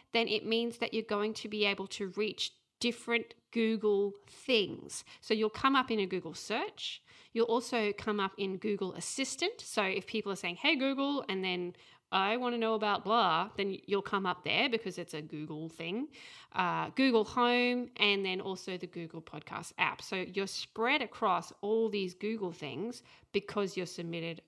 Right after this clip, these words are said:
via Google Podcasts Manager. Really cool and good to do. I'm gonna be covering in detail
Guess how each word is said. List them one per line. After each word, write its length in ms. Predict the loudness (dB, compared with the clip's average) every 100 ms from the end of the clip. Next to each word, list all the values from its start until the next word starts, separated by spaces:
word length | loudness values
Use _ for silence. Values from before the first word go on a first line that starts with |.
| _ -2
via 400 | 0 2 0 -6 -10 _
Google 420 | -4 -4 -4 -6 -8
Podcasts 760 | -10 -10 -8 -8 -8 -10 -12 -14 _
Manager. 680 | -14 -10 -8 -6 -8 -6 -6 -6 -14 -20 -20 -20 -12
Really 360 | -2 2 4 2
cool 400 | 2 0 2 0
and 340 | -2 -2 -4
good 380 | -4 -6 -6 -8 -10
to 100 | -8
do. 200 | -8 -10 -12 _ -20 -20 -20 _
I'm 160 | 6 6
gonna 120 | 2
be 100 | -2
covering 760 | -8 -2 0 2 2 2 2 -2 -8 _
in 240 | 4 6 4
detail 760 | 2 -2 -2 -4 -4 -6